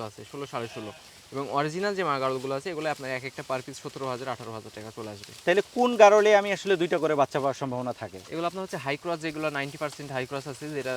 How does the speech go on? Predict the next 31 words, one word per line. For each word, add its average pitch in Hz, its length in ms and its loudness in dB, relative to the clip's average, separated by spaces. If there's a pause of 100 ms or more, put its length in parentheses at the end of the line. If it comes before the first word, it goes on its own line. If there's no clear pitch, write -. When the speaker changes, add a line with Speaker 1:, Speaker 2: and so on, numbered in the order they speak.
(100)
Speaker 1:
বললাম 123 240 -6
ষোলো 139 220 -6
হাজার 120 200 -8
টাকা 113 180 -8
পড়বে, 113 200 -10 (680)
এই 160 100 -2
গারলগুলো 147 320 -2
দুইটা 139 160 -6
করে 120 160 -6
বাচ্চাতে 117 300 -10
সম্ভাবনা 110 380 -8
বেশি। - 160 -14 (580)
Speaker 2:
আর 147 100 8 (160)
অরিজিনাল 180 460 4
আর 143 100 2 (120)
ক্রসগুলা? 160 540 4 (1080)
Speaker 1:
অরিজিনালগুলোতে 190 760 -2
আপনার 165 220 -4
একটাই, 151 240 -6
সব 139 80 -6 (140)
বেশিরভাগ 139 380 -4
একটাই 143 200 -6
দিবে, 135 140 -10 (100)
ক্রসগুলোতে 151 480 -2
দুটো 156 280 -4
দিবে, 160 220 0
কিন্তু 143 200 -10
ক্রসের 139 240 -2
বাচ্চার 123 280 -2
কোয়ালিটি 127 300 -6
ততটা 135 280 -8